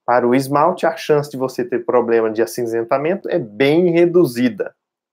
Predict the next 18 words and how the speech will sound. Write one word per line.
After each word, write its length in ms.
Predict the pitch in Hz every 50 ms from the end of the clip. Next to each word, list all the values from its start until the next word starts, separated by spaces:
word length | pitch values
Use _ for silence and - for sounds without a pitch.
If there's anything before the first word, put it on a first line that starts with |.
| _ _ _ _ _ _ _ _
certo? 460 | _ - - 160 208 208 208 - - _ _ _ _ _ _ _ _ _ _ _ _
Qual 320 | - 165 175 196 196 190 180
é 140 | 180 180 180
essa 220 | 175 175 - -
espessura? 600 | 170 170 - - 170 170 175 - 143 123 110 101
Pra 240 | - - - 120 117
maior 640 | 117 117 117 120 123 123 127 139 165 202 208 104 - - -
parte 380 | 156 160 175 190 185 - - 160
das 240 | 147 147 143 143
resinas, 600 | 143 127 113 101 113 123 143 156 160 151 156 - _ _ _
anota 400 | 120 110 107 107 117 120 - 170
aí, 200 | 170 160 127 117
agora 300 | 104 92 95 107 104 123
é 40 | 131
a 80 | 139 135
hora 220 | 131 127 131 131
de 120 | 127 123
anotar. 440 | 131 131 151 165 - - 123 - -